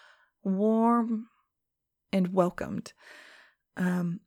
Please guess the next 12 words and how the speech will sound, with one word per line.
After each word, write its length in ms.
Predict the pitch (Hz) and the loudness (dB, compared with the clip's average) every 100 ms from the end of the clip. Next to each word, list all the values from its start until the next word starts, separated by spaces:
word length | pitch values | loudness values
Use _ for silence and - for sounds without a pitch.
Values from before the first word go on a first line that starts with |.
| - | 2
I've 120 | 214 | 6
never 260 | 220 214 | 6 6
experienced 880 | 185 - - 190 190 175 170 - - - | 2 0 -4 0 0 -2 -4 -8 -10 -6
my 100 | 185 | -4
depression 600 | 190 - 185 - 185 175 | -2 -2 -2 -2 -4 -4
lift 260 | 170 - | -8 -8
like 240 | 165 - - | -6 -6 -4
that 220 | 165 - | -6 -4
before. 720 | - - 185 170 165 165 190 - - | -8 -2 0 0 0 -4 -8 -10 -6
I, 540 | 196 190 185 185 185 | -4 -2 0 0 -2
I 120 | - | -2
think 340 | 190 214 202 | -2 0 -2